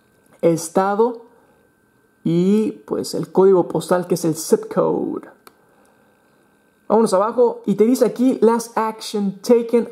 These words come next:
on case. Aquí te dice qué fue lo último que pasó en, sobre tu caso, en qué se quedó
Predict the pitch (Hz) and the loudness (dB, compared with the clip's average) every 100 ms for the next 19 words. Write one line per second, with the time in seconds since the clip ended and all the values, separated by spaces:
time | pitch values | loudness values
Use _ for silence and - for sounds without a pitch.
0 | - 180 175 170 - 180 147 - - - | -4 -2 -2 -4 0 2 2 -2 -14 -14
1 | - 170 - 214 208 214 208 208 214 214 | -6 -4 2 2 2 0 0 0 2 2
2 | 226 226 196 170 165 160 190 185 170 170 | 2 0 0 0 0 -2 -2 0 0 0
3 | 156 214 208 - _ _ _ _ - 160 | 0 -2 -2 -14 _ _ _ _ -8 -4
4 | 156 202 196 175 170 151 | 0 0 2 2 2 0